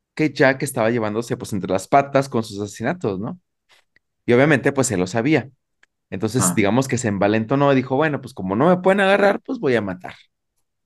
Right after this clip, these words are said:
Speaker 2: <laughs> Sí,
Speaker 1: Básicamente
Speaker 2: pues sí.
Speaker 1: eso dice la teoría, ¿no?
Speaker 2: <laughs> Ok.
Speaker 1: Bueno, aquí lo más loco, Memo, de toda esta teoría de los, de los Jews
Speaker 2: Ajá.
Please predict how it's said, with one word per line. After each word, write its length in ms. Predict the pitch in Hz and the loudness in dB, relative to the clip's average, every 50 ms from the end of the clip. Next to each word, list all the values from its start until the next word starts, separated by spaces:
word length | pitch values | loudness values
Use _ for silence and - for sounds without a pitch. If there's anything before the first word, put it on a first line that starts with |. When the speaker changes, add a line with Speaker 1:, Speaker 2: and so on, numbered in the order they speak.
| _ _ _ - | _ _ _ -14
Speaker 2:
<laughs> 760 | - - - - - - 147 120 123 - - 127 - - _ _ _ _ _ _ _ _ _ - 113 | -10 -10 -10 -10 0 4 4 4 6 6 4 2 2 0 _ _ _ _ _ _ _ _ _ -4 2
Sí, 260 | 117 120 123 127 127 | 4 8 8 8 8
Speaker 1:
Básicamente 20 | 120 | 8
Speaker 2:
pues 280 | 117 - 82 127 123 | 6 4 4 4 4
sí. 0 | |
Speaker 1:
eso 120 | 120 131 127 | 4 4 4
dice 160 | 127 127 127 | 2 4 2
la 100 | 113 110 | 2 2
teoría, 360 | - 107 104 113 117 - 151 131 | 2 2 2 2 4 4 4 4
¿no? 220 | 127 127 127 - - - _ _ _ _ - | 4 2 0 -4 -10 -18 _ _ _ _ 4
Speaker 2:
<laughs> 520 | 120 - - - - 120 120 - - - _ _ _ _ _ - - 110 101 - - _ - | 4 4 6 6 4 4 4 2 -8 -18 _ _ _ _ _ -14 -12 -12 -12 -12 -16 _ 0
Ok. 280 | 92 92 92 90 - 80 80 - - - - - _ _ _ _ - | 4 4 4 4 2 0 0 -2 -4 -8 -12 -20 _ _ _ _ -8
Speaker 1:
Bueno, 360 | - 85 82 76 85 - _ _ _ _ _ _ - | -6 -6 -6 -6 -8 -14 _ _ _ _ _ _ -10
aquí 200 | 113 - - 135 | -6 -2 2 4
lo 80 | 147 | 4
más 180 | 147 151 156 143 | 4 4 2 4
loco, 420 | 156 160 156 156 - 156 160 160 | 4 2 2 2 2 0 2 2
Memo, 340 | 139 135 135 131 131 131 135 | 2 0 -2 -2 -2 -2 -2
de 120 | 120 117 104 | 0 -2 -2
toda 240 | - - 127 131 | -2 0 0 0
esta 180 | 139 135 147 135 | 0 0 -2 -4
teoría 300 | 131 123 120 120 120 127 | -2 -2 0 0 0 0
de 100 | 131 131 | 0 0
los, 640 | 123 110 101 98 - - - - - - - - - - | 0 0 -2 -2 -4 -8 -10 -10 -10 -12 -12 -10 -4 -2
de 80 | 110 | 0
los 200 | 107 104 107 101 95 | 2 2 0 0 2
Jews 540 | 131 139 131 135 135 - - - - _ _ _ _ _ _ _ _ | 4 4 4 4 2 -2 -8 -12 -16 _ _ _ _ _ _ _ _
Speaker 2:
Ajá. 460 | - 110 98 101 101 110 139 143 - | 2 4 4 6 6 6 6 4 2